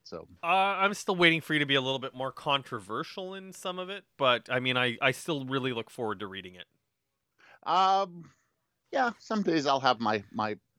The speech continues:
Speaker 1: I, I've decided at some points I'll have a little, a little short piece in there, maybe to, to stir a little bit of something up. But, uh, you know, I think the,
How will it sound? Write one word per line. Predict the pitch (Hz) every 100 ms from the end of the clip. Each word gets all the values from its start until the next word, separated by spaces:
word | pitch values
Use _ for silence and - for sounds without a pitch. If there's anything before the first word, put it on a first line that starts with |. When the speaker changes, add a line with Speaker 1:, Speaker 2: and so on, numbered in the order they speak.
| _
Speaker 1:
I, | 101 120
I've | 127 113
decided | 120 - 147 135
at | 120 -
some | 151 147
points | 143 127 123
I'll | 117
have | 117 110
a | 107
little, | 107 110 104 _ _ _ -
a | 113
little | 120 107
short | - 117 107
piece | - 113 101
in | 104 98
there, | 98 87 - - _ -
maybe | 101 98 95
to, | 95 87 _ _ -
to | 107
stir | - 110 104
a | 98 98
little | 95 101 98
bit | 95 90
of | 87
something | 98 87 87
up. | 85 82 -
But, | 87 - _ _
uh, | 95 85 82 - - - -
you | 120
know, | 110 101
I | -
think | 107 -
the, | 123